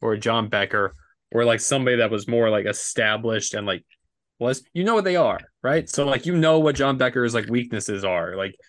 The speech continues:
you know that Karl Hobbs got fired at George Washington. Like,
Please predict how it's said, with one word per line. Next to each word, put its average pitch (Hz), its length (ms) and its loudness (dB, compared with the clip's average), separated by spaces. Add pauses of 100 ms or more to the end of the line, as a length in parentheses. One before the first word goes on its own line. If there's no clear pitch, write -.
(200)
you 135 160 -2
know 147 240 4
that 143 100 2
Karl 139 280 2
Hobbs 123 280 0
got 120 200 -2
fired 117 300 0
at 110 60 -8
George 110 220 -2
Washington. 101 680 -4
Like, 92 220 -6